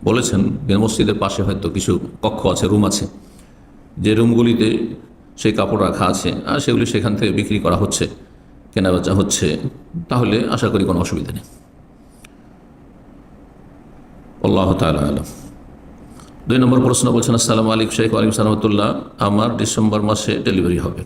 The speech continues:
কোনো বোন জিজ্ঞেস করছেন, "আমার সন্তানের জন্য দোয়া করবেন। আল্লাহ রাব্বুল আলামিন বাচ্চা বাচ্চার মা বাবা, মুমিন মুমিনাত সকলকে আল্লাহ হেফাজতে রাখেন সমস্ত বালা মুসিবত থেকে। আল্লাহ আমাদের বরকত দান করেন।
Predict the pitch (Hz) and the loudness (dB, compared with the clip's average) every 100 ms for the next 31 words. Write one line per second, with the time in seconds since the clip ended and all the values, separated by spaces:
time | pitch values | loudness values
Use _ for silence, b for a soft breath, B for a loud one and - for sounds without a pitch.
0 | - - 90 92 98 101 110 - 113 113 | -6 -2 0 0 0 0 -2 -2 -2 -4
1 | B B B B B B - 101 110 - | B B B B B B -4 0 2 2
2 | 113 113 113 113 110 107 98 98 87 90 | 0 0 0 2 2 2 2 0 -2 -2
3 | - 104 101 101 101 98 101 104 - 98 | 0 0 2 0 2 2 2 -2 -2 -2
4 | 98 - 95 92 90 95 95 92 - B | 0 0 0 2 2 4 2 0 -6 B
5 | B B - 92 95 98 95 98 95 95 | B B 0 4 4 6 6 4 4 2
6 | 95 - - 110 113 117 113 107 90 92 | 0 -8 -4 -2 2 0 2 0 0 0
7 | 87 - - - 92 104 104 101 104 98 | 0 -4 -10 -4 0 2 2 0 0 0
8 | 98 98 92 92 101 92 90 90 - - | -2 0 0 0 0 0 0 -2 -4 -8
9 | - - - - - - B B B B | -8 -10 -10 -16 -20 -20 B B B B
10 | B B B B - - - - - - | B B B B -20 -20 -20 -20 -20 -4
11 | 107 104 104 101 104 98 95 110 90 82 | 0 2 2 2 2 2 2 0 0 -2
12 | - 85 | -2 -4